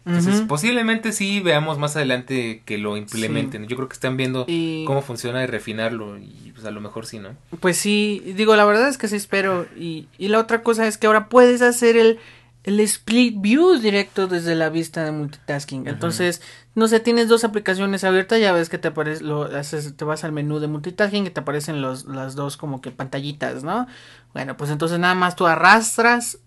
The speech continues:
Speaker 2: de, de la aplicación que tú quieres de Split View con la otra, pum, te hace el escenario y se va directo a tu estante, a tu shelf. Entonces
Speaker 1: Eso
Speaker 2: ya
Speaker 1: está
Speaker 2: lo
Speaker 1: buenísimo.
Speaker 2: hables, lo hables, lo abres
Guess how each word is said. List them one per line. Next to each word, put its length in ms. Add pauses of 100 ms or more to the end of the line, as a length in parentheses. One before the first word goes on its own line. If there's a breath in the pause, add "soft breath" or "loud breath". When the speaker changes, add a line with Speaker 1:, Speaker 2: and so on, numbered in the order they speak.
(220)
Speaker 2:
de, 640
de 380 (100)
la 140
aplicación 520
que 80
tú 200
quieres 220
de 60
Split 300
View 200
con 160
la 120
otra, 520 (260)
pum, 220 (320)
te 120
hace 180
el 80
escenario 720
y 300 (560 loud breath)
se 200
va 180
directo 400
a 140
tu 80
estante, 460
a 80
tu 80
shelf. 420
Entonces 320
Speaker 1:
Eso 60
Speaker 2:
ya 80
Speaker 1:
está 60
Speaker 2:
lo 60
Speaker 1:
buenísimo. 300
Speaker 2:
hables, 240 (260 loud breath)
lo 160
hables, 320
lo 120
abres 540